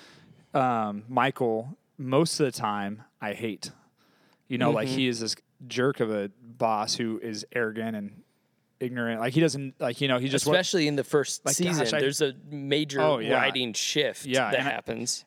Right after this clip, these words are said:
Speaker 1: and I, every time I watch it with my wife, we both look at each other and like, "Gosh, he, I am so embarrassed for him." Like, the way he
Speaker 2: Mm.
Speaker 1: acts and his attitude and, like, t-, the way he talks. But then they just write in these things, like,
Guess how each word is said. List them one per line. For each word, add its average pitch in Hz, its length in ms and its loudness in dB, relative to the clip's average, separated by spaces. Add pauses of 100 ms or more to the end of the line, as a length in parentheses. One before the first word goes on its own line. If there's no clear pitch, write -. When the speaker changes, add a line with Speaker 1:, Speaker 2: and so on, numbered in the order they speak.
Speaker 1:
and 127 160 -2
I, 143 280 4
every 139 200 2
time 147 200 2
I 123 40 4
watch 113 260 0
it 135 40 2
with 113 120 -2
my 104 100 -2
wife, 104 440 0
we 117 120 -4
both 120 480 0 (420)
look 127 320 0
at 123 80 4
each 110 200 -4
other 123 160 2
and 120 80 0
like, 101 200 -6
"Gosh, - 320 -10
he, 123 220 -8 (140)
I 117 120 -4
am 117 100 -8
so 127 220 -2
embarrassed 110 380 -6
for 104 120 -10
him." 101 220 -12 (160)
Like, 117 220 -4
the 120 100 0
way 117 180 0
he 120 160 -4
Speaker 2:
Mm. 101 60 -2
Speaker 1:
acts 120 340 0
and 117 80 -8
his 110 160 -6
attitude 117 500 -2
and, 104 120 -6
like, 95 220 -8
t-, 117 160 -14
the 123 80 -6
way 107 100 -4
he 104 60 -6
talks. 117 280 -6 (480)
But 135 160 0
then 165 200 2
they 139 100 0
just 131 180 -2
write 123 180 2
in 135 100 -2
these 120 300 -2 (180)
things, 131 500 -4 (100)
like, 110 240 -4